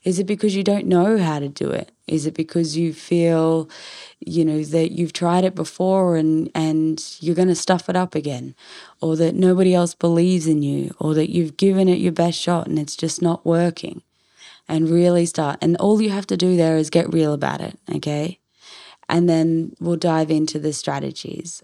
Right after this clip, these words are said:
as to what you can do, um, once you're aware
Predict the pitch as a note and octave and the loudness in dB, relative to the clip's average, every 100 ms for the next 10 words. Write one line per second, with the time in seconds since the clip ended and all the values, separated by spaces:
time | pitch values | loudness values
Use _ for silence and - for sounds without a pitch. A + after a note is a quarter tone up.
0 | - D3+ D3 - D#3 D3+ D3+ D3+ D#3 D3+ | -6 -4 -4 -6 -2 0 0 -2 -6 -2
1 | E3 E3 E3+ D#3+ D#3+ D3+ C#3 D#3 C#3+ C#3+ | 0 0 -2 -2 -2 -2 -2 -2 0 -2
2 | G#3 A3 _ _ - - _ - D3 D3+ | -6 -8 _ _ -20 -20 _ -8 -6 -6
3 | D3+ C#3+ C#3+ D#3 D#3+ D#3 D#3+ D3+ D3 E3 | -6 -4 0 2 0 0 -2 -2 -4 -6
4 | - D3+ C#3 D3 D3 C#3 D3+ F#3+ | -4 -4 0 0 0 0 0 -2